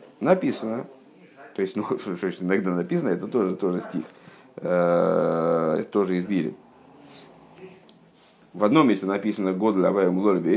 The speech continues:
меэйд беир ликейн». С этим мы разобрались, вроде. Да? А с другой стороны, в другом месте написано «Год лавай мулоль меэйд великдулос эйн хейкер». А, «Велик Бог и вославлен очень,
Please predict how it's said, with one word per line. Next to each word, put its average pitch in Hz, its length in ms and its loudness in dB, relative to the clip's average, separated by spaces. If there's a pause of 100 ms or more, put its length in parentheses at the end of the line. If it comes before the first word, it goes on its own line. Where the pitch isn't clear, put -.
(220)
меэйд 101 520 2 (160)
беир 110 400 2
ликейн». - 360 -2 (1040)
С - 60 -10
этим 107 200 -4
мы 104 140 2
разобрались, 90 720 -2 (220)
вроде. - 300 -8 (160)
Да? - 180 -10 (580)
А 95 360 4
с - 20 -4
другой 120 320 4
стороны, 117 500 0
в 98 200 -10
другом 101 320 2
месте 71 240 -4
написано 156 460 -4
«Год 147 260 0
лавай 120 400 4
мулоль 117 320 2
меэйд 123 440 2
великдулос 117 600 0
эйн 131 180 2
хейкер». 127 400 -8 (1400)
А, 92 360 2
«Велик 120 440 0
Бог 104 420 0
и 107 200 0
вославлен 92 680 2
очень, 160 420 -2